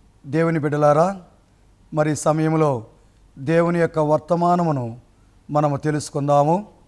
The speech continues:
ప్రభువు మనతో వాక్యము ద్వారా ఏం మాట్లాడబోతున్నాడు అన్న విషయాన్ని మనం తెలుసుకుందాము. హెబ్రీయులకు రాసిన యొక్క పత్రిక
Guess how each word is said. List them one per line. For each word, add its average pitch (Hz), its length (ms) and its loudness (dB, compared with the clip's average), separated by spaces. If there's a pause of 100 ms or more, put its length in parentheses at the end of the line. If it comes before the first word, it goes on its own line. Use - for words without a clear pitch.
(760)
ప్రభువు 180 360 4
మనతో 147 560 0 (440)
వాక్యము 185 460 2
ద్వారా 180 500 2 (220)
ఏం 170 180 -2
మాట్లాడబోతున్నాడు 147 1040 0 (1300)
అన్న 160 160 0
విషయాన్ని 151 760 -2 (500)
మనం 165 220 2
తెలుసుకుందాము. 139 800 -2 (680)
హెబ్రీయులకు 208 460 2
రాసిన 190 340 4
యొక్క 180 140 0
పత్రిక 170 720 2